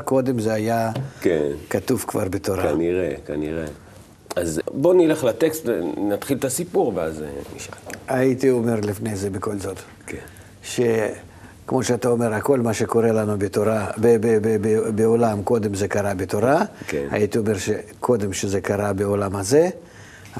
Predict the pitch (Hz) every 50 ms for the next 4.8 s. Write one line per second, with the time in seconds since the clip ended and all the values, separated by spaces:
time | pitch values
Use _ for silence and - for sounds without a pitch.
0 | 95 - - - 117 104 - 117 101 104 95 101 107 104 - 110 - - 110 110
1 | 107 104 110 104 95 104 101 101 98 - - - - - - 151 170 165 165 -
2 | - 135 123 120 117 107 101 95 92 92 90 90 90 - 65 62 139 151 165 -
3 | - - - - - - - - - - 101 110 - - 104 107 113 110 101 107
4 | 104 104 101 101 98 98 98 98 95 92 - 98 87 85 85 80